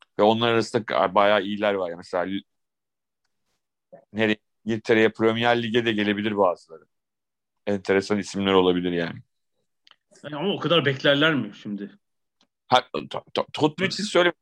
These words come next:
Speaker 1: genel olarak. Belli
Speaker 2: Evet,
Speaker 1: olmaz
Speaker 2: evet.
Speaker 1: değil. Şöyle bir şey, beklediklerini,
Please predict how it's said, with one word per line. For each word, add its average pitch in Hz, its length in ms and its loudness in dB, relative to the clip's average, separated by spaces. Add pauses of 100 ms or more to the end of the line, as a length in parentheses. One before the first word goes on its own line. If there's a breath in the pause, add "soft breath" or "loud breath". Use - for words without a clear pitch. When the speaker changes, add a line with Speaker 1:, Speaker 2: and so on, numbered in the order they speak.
Speaker 1:
genel 127 160 2
olarak. 104 260 0
Belli 147 100 4
Speaker 2:
Evet, 160 120 0
Speaker 1:
olmaz 151 380 4
Speaker 2:
evet. - 100 -20
Speaker 1:
değil. 107 180 -20 (460)
Şöyle 170 260 4
bir 190 60 -6
şey, 120 220 -2
beklediklerini, 139 760 -2